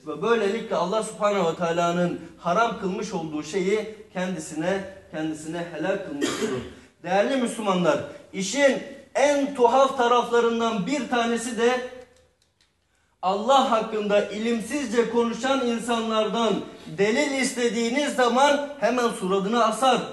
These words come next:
Hemen suratını asar. Kızar ve gerekirse size karşı bağırmaya başlar. Ona, "Allah'tan kork, bu yapmış olduğun caiz değildir." dediğin zaman hemen, hemen başlar saymaya ve der ki, ve der ki, "Biz de,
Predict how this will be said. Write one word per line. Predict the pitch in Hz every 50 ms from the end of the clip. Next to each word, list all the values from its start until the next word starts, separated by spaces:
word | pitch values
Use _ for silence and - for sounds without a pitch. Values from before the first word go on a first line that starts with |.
| - - - - - - _ _ -
Hemen | 214 269 277 277 277 262
suratını | 269 - 240 233 240 233 247 254 262 247
asar. | 233 - - 269 277 269 196 180 - - - - - - - -
Kızar | - 196 175 214 277 302 285 - - - 185 180
ve | 185 180
gerekirse | 165 175 180 185 190 190 - 277 262 - 240 214
size | 190 - - 185 240 247 226
karşı | 226 214 208 208 196 202 240 262 254 254 - - - - 143
bağırmaya | 160 170 180 196 190 180 185 175 180 226 254 220
başlar. | 196 175 170 - - - 143 127 107 92 - - - - - -
Ona, | 156 185 233 269 262 240
"Allah'tan | 233 233 233 240 240 240 - 269 285 285 285 285
kork, | 254 226 202 170 - - - - - 165
bu | 208 254
yapmış | 254 247 240 220 240 269 269 - 254
olduğun | 254 240 220 233 233 226 196
caiz | 214 226 233 247 240 240 226 196
değildir." | 277 294 285 262 233 262 262 220 196
dediğin | 226 220 240 269 285 269
zaman | 220 254 247 254 294 311 302 269 - - - - -
hemen, | - 220 262 262 262 247 233 190 - - - - -
hemen | 220 240 262 262 247 233 226
başlar | 226 220 214 - - 254 247 233
saymaya | 208 - 226 214 214 214 214 208 202 196 180
ve | 175 165 226
der | 269 269 254 -
ki, | - 233 196 170 147 - - - - - - _ _ _
ve | 156 170 175
der | 226 262 269 240 -
ki, | - 202 185 180 269
"Biz | 302 311 254 214 208
de, | 247 233 208 170